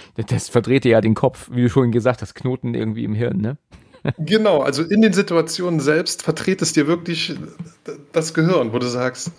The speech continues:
Speaker 2: „Ja, aber nee.“ Und dann steht dann da, äh,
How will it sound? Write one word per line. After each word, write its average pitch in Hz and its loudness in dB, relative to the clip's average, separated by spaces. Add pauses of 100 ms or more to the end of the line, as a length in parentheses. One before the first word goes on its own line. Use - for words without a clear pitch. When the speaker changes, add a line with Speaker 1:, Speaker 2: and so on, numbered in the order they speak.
(100)
Speaker 2:
„Ja, 139 0
aber 139 -2 (200)
nee.“ 156 4 (280)
Und 139 -6
dann 160 0
steht 156 0
dann 139 -2
da, 139 -2
äh, 123 -8